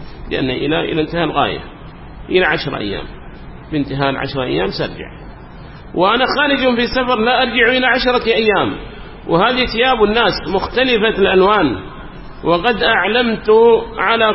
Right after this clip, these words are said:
كل واحد منها بخيط على اللون الذي يصبغ فيه. وهذا شأن هؤلاء القصار، شأن الصباغين أنه يعلم ثياب الناس، يجعل هذا ثوب على جنب ويجعل علامة عليه حتى لا تختلط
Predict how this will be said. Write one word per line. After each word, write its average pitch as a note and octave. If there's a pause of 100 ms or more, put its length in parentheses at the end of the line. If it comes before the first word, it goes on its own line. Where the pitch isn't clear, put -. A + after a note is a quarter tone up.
كل C4
واحد A3
منها G#3+ (120)
بخيط G3+ (120)
على A#3
اللون G3+
الذي G#3+ (380)
يصبغ -
فيه. F#3 (880)
وهذا D3+ (140)
شأن D3+
هؤلاء G2
القصار، - (680)
شأن C#3+
الصباغين C3
أنه E3+
يعلم E3
ثياب E3
الناس، E3 (1040)
يجعل A#2+
هذا B2
ثوب A#2
على A2+
جنب F3+
ويجعل E3+
علامة D3+
عليه G#2+
حتى -
لا F#3
تختلط D3+